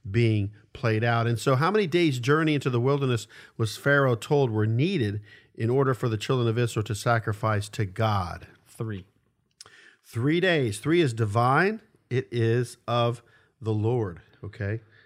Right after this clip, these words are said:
Speaker 1: Three means divine, of the Lord. And so in Exodus three twenty it says, "And I will stretch out my hand and smite Egypt with all my wonders, which I will do in the midst thereof. And after that,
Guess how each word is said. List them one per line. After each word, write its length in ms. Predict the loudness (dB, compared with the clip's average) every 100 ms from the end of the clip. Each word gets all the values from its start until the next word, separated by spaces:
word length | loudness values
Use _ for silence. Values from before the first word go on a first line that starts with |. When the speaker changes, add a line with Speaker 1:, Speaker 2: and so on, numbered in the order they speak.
| _ _
Speaker 1:
Three 200 | -4 -2
means 240 | 0 -2 -2
divine, 640 | -2 0 0 0 -2 -6 _
of 260 | -4 -2 -2
the 60 |
Lord. 440 | -2 0 0 0 -2
And 220 | -2 -4
so 300 | -2 -2 -2
in 180 | -2 -4
Exodus 420 | -2 -2 -4 -4
three 220 | -2 -2
twenty 380 | -2 -2 0 -2
it 80 | -2
says, 280 | 0 0 -2 -14 -18 -4
"And 140 | 2 4
I 140 | 6
will 140 | 6 4
stretch 440 | 2 4 4 6
out 180 | 4 4
my 220 | 2 2
hand 480 | 2 2 4 4 4
and 140 | 2
smite 420 | 0 0 0 0
Egypt 320 | -2 -2 0 0
with 140 | 2
all 160 | 2 2
my 180 | 2
wonders, 480 | 2 2 2 0 -2
which 180 | -2 2
I 100 | 2
will 180 | 2 0
do 240 | 2 4
in 80 | 4
the 80 | 4
midst 300 | 2 0 0
thereof. 440 | 2 4 4 2 -4 -14 -4
And 140 | 4
after 240 | 4 4
that, 260 | 2 2 2